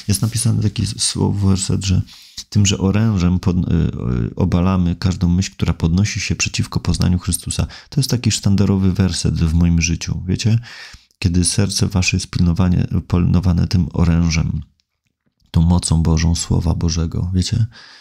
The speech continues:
Że, że myśl każda, która się podnosi, że kiedy zostaliście zbawieni, i ja,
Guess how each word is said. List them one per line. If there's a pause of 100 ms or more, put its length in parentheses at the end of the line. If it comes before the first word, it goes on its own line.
(440)
Że,
że
myśl
każda,
która
się
podnosi,
że (320)
kiedy
zostaliście
zbawieni, (180)
i
ja,